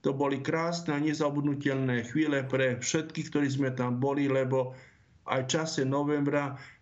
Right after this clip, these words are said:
to počasie v Ríme bolo krásne, slnečné a samotný ten moment vyhlásenia, to, to bol moment veľkej radosti a takého zadozučinenia pre trpiacu,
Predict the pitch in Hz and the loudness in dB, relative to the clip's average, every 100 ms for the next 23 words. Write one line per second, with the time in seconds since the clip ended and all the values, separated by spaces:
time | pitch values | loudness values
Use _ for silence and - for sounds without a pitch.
0 | - 135 - 139 123 156 151 151 143 - | -10 -8 0 0 0 -2 0 -2 0 0
1 | 131 127 151 147 135 131 127 127 139 143 | 2 2 2 2 0 2 0 0 0 0
2 | 147 135 123 113 - 139 143 147 147 156 | -2 -2 -2 -2 0 2 2 0 0 0
3 | 160 160 - - - - - - 131 120 | 0 -2 -12 -20 -20 -20 -6 -2 0 -2
4 | 117 127 - - - 175 175 165 151 143 | -2 -4 -4 -4 0 0 0 -2 -2 0
5 | 143 135 151 151 135 117 131 156 160 147 | 0 2 0 2 0 2 0 0 0 0
6 | - 143 143 135 127 143 131 - - - | 0 0 2 0 0 0 -2 -8 -16 -18
7 | - 147 143 139 135 151 156 143 123 117 | -4 0 2 2 2 0 2 0 0 0
8 | 131 190 196 202 151 135 147 156 160 - | 2 2 2 0 0 2 2 2 0 0
9 | - 135 143 131 139 120 - 160 - 151 | -2 0 0 0 0 2 0 0 0 -2
10 | - 131 - 147 151 143 143 156 170 170 | 0 -2 0 2 2 2 2 0 0 -4
11 | - - _ _ - 139 143 131 123 - | -12 -20 _ _ -4 0 2 2 0 -8
12 | - _ - - 156 131 151 147 139 - | -20 _ -8 0 0 0 0 0 -2 -2
13 | 113 90 | -2 -4